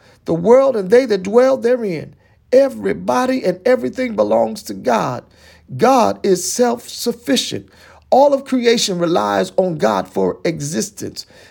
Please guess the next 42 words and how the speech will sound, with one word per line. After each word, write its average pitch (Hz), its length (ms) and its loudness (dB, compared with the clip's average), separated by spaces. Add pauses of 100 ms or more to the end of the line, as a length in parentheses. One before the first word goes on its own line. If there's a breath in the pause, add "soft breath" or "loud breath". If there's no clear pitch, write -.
(140 soft breath)
but 170 180 2
God 240 260 2
has 208 160 2
no 240 200 -2
need 240 320 -4
for 233 200 -2
anything. 226 540 -2
He 117 140 -4
does 208 220 0
not 196 220 0
need 202 380 -4
our 160 220 -2
help. 254 360 0 (480 soft breath)
You 254 240 0
and 233 80 0
I, 247 140 2
because 208 400 -2
of 151 100 -6
Christ 233 520 -2
in 247 240 -2
us, 220 240 2
are 190 80 4
given 208 400 -4
the 165 80 0
privilege 208 560 -2 (280 loud breath)
of 180 140 4
being 196 260 -2
involved 196 560 2
with 277 220 -4
him 190 220 2
in 185 100 0
the 175 80 0
fulfillment 226 720 -2
of 175 160 2
his 156 160 -2
purposes 185 840 0 (260 loud breath)
for 190 160 4
humanity, 165 800 -2 (400 soft breath)
which 190 320 -4
is 180 80 0
the 170 140 0
chief 277 320 0